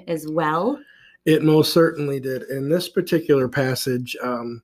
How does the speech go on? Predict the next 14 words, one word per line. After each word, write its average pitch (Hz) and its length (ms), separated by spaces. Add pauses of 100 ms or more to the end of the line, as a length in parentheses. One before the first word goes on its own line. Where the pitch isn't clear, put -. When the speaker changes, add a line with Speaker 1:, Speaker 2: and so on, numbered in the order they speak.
(600)
Speaker 2:
I 143 80
took 160 240
it 143 80
as 135 140
a 127 100
whole 123 640 (360)
more 131 320
than 123 340
a 117 280
verse 131 520
or 113 240
parts 139 380
of 120 120
verses. 120 600